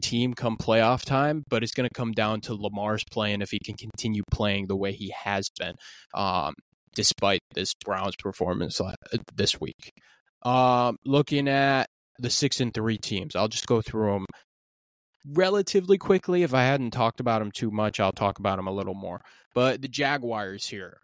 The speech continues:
Trevor Lawrence and them sitting at six and three, they actually lost today. They got smoked by the forty-niners, and we'll get to them in the N F C s-, this segment.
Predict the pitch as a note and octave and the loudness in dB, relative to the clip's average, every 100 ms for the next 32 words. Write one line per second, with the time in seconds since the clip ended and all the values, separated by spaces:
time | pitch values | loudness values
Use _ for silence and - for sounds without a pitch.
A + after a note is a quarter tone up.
0 | _ B2 C3+ C#3+ C#3+ C#3 C3 C3 C3 B2+ | _ -4 2 4 6 4 4 2 0 -2
1 | - B2 A#2+ A#2+ A2+ B2+ A#2 A#2 G#2+ - | -4 -2 0 2 4 4 6 6 4 0
2 | B2 - A2+ A#2+ A2+ A#2 G#2+ B2 D3+ E3 | -2 -2 -2 -2 0 0 2 2 4 4
3 | - C3+ A2 G2+ G2+ G#2 G#2+ - - G2+ | 2 0 0 -2 0 2 0 -2 -6 -4
4 | F#2+ A2 C#3 G#2 - - - A#2 G#2+ A2+ | -2 -2 -2 -2 -4 -8 -8 -10 -6 -2
5 | F#2+ - - - - - G2+ G2+ G#2+ F#2+ | -4 -6 -10 -6 -6 0 0 0 -2 -4
6 | - - - - - G#2+ A#2 A#2+ A#2+ G#2+ | -6 -10 -14 -12 -12 -2 0 2 0 0
7 | G#2 G2+ F#2 E2+ G2+ G2+ - G#2+ E2 - | 0 0 -2 0 0 -2 -4 -6 -6 -8
8 | A2+ G#2 - - G2 F#2+ G2 | -8 -8 -6 -4 -6 -6 -12